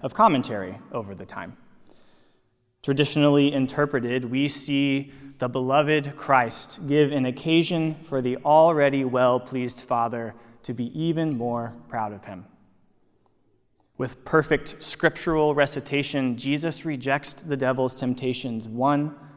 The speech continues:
by one. The temptation to doubt the truth of our reliance on God's provision and instead seek self-sufficiency.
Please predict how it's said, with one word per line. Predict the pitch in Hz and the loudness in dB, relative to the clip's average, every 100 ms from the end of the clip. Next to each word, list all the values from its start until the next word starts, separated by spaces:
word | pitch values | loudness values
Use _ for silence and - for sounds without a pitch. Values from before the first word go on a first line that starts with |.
| - | -4
by | 120 | -2
one. | 113 104 90 - _ _ _ _ _ _ _ _ _ _ - | -2 -4 -8 -16 _ _ _ _ _ _ _ _ _ _ -12
The | 123 | -6
temptation | 135 127 139 143 - 131 | -4 -2 2 2 2 -2
to | 131 | -4
doubt | 117 127 135 131 - | 2 6 6 4 -4
the | 131 | -8
truth | - 165 143 - | -2 0 0 -4
of | 127 | 0
our | 127 127 | 2 4
reliance | 123 120 127 143 123 - | 2 2 4 2 0 -4
on | - 127 123 | -6 -4 0
God's | 123 123 | 0 0
provision | - 127 120 147 127 98 98 - - - _ _ - | -4 -6 0 0 0 -6 -12 -18 -20 -20 _ _ -8
and | 123 | -6
instead | 120 - - 135 127 | -6 -4 2 2 2
seek | - 151 143 - | -4 -2 -4 -6
self-sufficiency. | - - 127 117 - - - 123 160 143 113 - 92 | -10 -2 0 0 -6 -16 -12 -4 -4 -4 -8 -8 -12